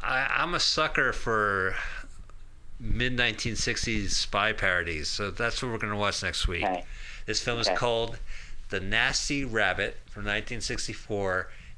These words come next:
Speaker 1: A K A Spies A Go-Go.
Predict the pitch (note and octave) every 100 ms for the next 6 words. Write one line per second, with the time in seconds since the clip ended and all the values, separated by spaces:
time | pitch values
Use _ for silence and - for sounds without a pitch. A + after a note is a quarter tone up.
0 | - G#2+ B2+ - B2+ A#2 G#2+ G2 F#2+ G2
1 | G2 - - - - G#2+ F#2+ G#2 G2 F#2+
2 | F#2 F#2 D#2+ C#2+